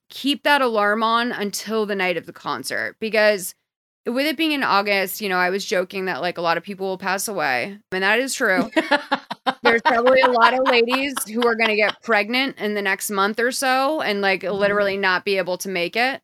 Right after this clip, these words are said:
Speaker 2: Oh,
Speaker 1: Um,
Speaker 2: August is wedding season as well.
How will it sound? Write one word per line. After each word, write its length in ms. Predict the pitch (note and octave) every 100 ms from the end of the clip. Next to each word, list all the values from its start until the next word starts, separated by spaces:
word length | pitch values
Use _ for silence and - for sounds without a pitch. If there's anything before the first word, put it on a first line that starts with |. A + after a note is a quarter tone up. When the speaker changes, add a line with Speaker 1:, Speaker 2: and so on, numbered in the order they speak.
| _ _ _ - -
Speaker 2:
Oh, 260 | F#3+ A3+ F3
Speaker 1:
Um, 100 | A#3+
Speaker 2:
August 300 | A#3+ C4+ B3+
is 140 | G#3
wedding 340 | G3 G3 F#3+
season 360 | G3 G3+ G3 A3
as 140 | A3
well. 400 | G3 F#3 A3+ D4